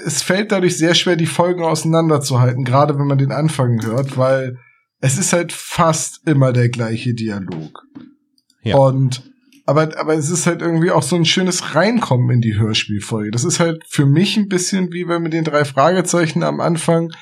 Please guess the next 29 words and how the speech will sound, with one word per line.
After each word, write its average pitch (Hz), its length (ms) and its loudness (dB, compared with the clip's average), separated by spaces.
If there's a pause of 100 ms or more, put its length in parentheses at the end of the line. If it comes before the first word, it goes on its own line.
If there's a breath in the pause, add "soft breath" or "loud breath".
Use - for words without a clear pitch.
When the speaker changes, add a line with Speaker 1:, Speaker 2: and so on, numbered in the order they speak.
(380 loud breath)
Speaker 1:
äh, 156 220 4
Titus 185 420 2
flext, 170 800 -2
die 165 240 0
Autos 180 380 2
vorbeifahren 170 920 2
und 160 320 0
die 156 80 -4
Titelmelodie 160 680 0
langsam 160 480 2
in 160 60 -2
die 151 60 -2
Schrottplatzatmosphäre 110 1300 -2 (240)
übergleitet. 107 1400 -2 (540)
Speaker 2:
Hm, 92 300 0 (220)
genau, 151 160 2
Speaker 1:
Nur, 160 260 4
Speaker 2:
ja. - 140 -6
Speaker 1:
dass 139 240 -2
Christine 147 280 0
schon 139 160 0
recht 143 200 0
hat, 139 160 0
der, 131 80 2
der 127 240 -2
Dialog 127 480 2
dauert 131 340 2
halt 120 160 0
länger. 123 440 0